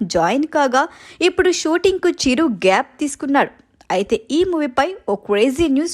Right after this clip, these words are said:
చక్కర్లు కొడుతోంది. సోషల్ ఫ్యాంటసీ నేపథ్యంలో తెరకెక్కుతున్న ఆ మూవీ కోసం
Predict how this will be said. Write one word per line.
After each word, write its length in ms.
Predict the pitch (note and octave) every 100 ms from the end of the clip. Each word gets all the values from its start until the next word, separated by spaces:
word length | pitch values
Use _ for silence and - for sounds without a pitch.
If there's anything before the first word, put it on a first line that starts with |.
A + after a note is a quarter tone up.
| -
చక్కర్లు 380 | F#3+ - C4+ C#4+
కొడుతోంది. 380 | C#4 C#4 A#3+ - _ _ - - - -
సోషల్ 440 | D#4+ G4 G4 F4+ E4
ఫ్యాంటసీ 420 | C#4 C#4 C#4 C#4+ B3+
నేపథ్యంలో 540 | B3 C4 A3+ B3+ B3 A#3+
తెరకెక్కుతున్న 600 | A#3+ A#3+ A3+ A#3 B3 A3 - - F3+ F3
ఆ 20 | B3+ E4+
మూవీ 260 | F4 E4 D#4+ D4+
కోసం 320 | C4+ B3+ B3+